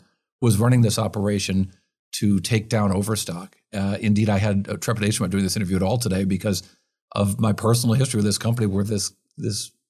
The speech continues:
person, C E O, came out of the blue. Your, your predecessor came out of the blue to attack me and lots of other,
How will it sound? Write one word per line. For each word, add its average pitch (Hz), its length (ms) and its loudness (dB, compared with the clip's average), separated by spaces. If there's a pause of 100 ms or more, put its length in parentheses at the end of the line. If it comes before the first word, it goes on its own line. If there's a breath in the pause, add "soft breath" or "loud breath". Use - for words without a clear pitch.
(520)
person, 110 340 0
C 98 240 -2
E 120 40 4
O, 131 100 2
came 101 220 0
out 104 120 2
of 110 60 0
the 104 80 0
blue. 110 240 2
Your, 117 380 0
your 110 140 -4
predecessor 120 440 -2
came 98 160 -2
out 104 80 0
of 98 60 0
the 92 60 0
blue 101 340 -2 (440 soft breath)
to 107 80 0
attack 104 360 -2
me 98 120 2
and 104 100 2
lots 101 180 0
of 98 80 -2
other, 104 160 0